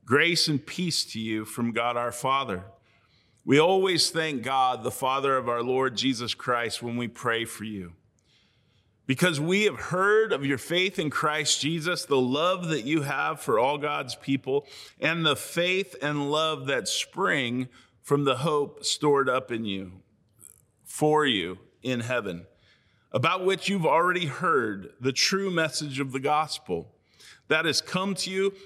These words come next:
In the same way, that gospel is bearing fruit and growing throughout the whole world, just as it has been doing in you, among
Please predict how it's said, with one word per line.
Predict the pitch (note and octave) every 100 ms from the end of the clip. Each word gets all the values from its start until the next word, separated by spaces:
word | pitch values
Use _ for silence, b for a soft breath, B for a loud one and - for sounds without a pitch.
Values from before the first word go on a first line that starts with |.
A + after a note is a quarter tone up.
| B -
In | D3
the | C#3
same | - G#3+ A#3 G3+
way, | F#3 E3+ D3
that | D3+ -
gospel | F3 E3 - D3+ B2+
is |
bearing | G#2 G2 E3 F3+ F3+ D#3+
fruit | - - D#3+ C#3+ -
and | B2+ C#3+
growing | A2 C3 D#3 F3+ E3+ C#3
throughout | A2+ C3+ C#3 C3+
the | A#2+
whole | A2 D3+ D#3
world, | C3+ C#3+ C#3+ B2+ B B B
just | - G3 G#3 -
as | G3+ F3
it | F#3+
has | F3+
been | C#3 F3+ E3
doing | F3 F3 E3
in | D3+
you, | C#3+ F3+ E3+ C#3+ B B B
among | D#3+ D#3+ D#3+ D3+